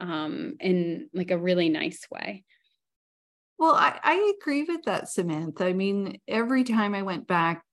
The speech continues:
Speaker 2: to, to read this piece again, because I, I, you know, I knew we were doing this and, and, and wanted to know it and, and prepare a bit for me,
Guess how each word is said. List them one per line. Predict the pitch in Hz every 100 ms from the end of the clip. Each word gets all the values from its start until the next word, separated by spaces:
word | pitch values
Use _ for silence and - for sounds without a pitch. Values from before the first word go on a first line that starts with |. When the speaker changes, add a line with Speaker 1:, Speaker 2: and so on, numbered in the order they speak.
| - -
Speaker 2:
to, | 170 160 156 156 151 - - -
to | 170
read | 151 165 170 -
this | 160 147 - - _ -
piece | 160 160 -
again, | 147 160 139 143
because | 160 143 147
I, | 143 131 131 -
I, | - 135 143 - -
you | 143
know, | - 147 -
I | 165
knew | 160 160
we | 175 143
were | 135
doing | 143 139 135
this | 139 139 -
and, | 147 139 -
and, | 147 139 139 -
and | 156 151
wanted | 147 143 143
to | 147
know | 143 139 147
it | 135 - - 165
and, | 139 127 -
and | 139 131
prepare | 147 - 156 151
a | 151
bit | 151 - - _ _ _
for | - 143
me, | 151 156 151 170 - 170